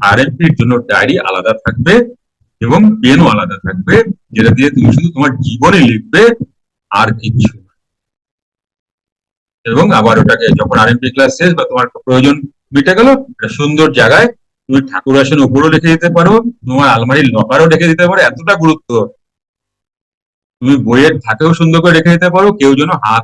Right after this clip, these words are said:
না দেয় তোমার এই ডায়েরিটা। হাজবেন্ডও না, সন্তানও না। তারা কি করছে না, ওর একবার উকি ঝুঁকি মারতে দিও, নচেত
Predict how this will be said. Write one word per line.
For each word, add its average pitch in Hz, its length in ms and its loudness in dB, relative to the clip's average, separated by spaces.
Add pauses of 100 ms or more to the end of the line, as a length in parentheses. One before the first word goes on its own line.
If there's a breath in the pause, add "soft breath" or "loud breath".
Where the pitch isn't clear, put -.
(120)
না 190 260 0 (280)
দেয় 113 220 2
তোমার 120 300 -2
এই 107 120 -2
ডায়েরিটা। 98 420 -8 (2000)
হাজবেন্ডও 131 560 2
না, 98 160 -10 (920)
সন্তানও 139 600 0
না। - 200 -10 (2500)
তারা 156 200 2
কি 170 180 -2
করছে 170 320 0
না, 175 100 2
ওর 240 160 4
একবার 123 380 0
উকি 196 220 0
ঝুঁকি 214 180 0
মারতে 180 380 0
দিও, 151 220 -4
নচেত 156 220 -2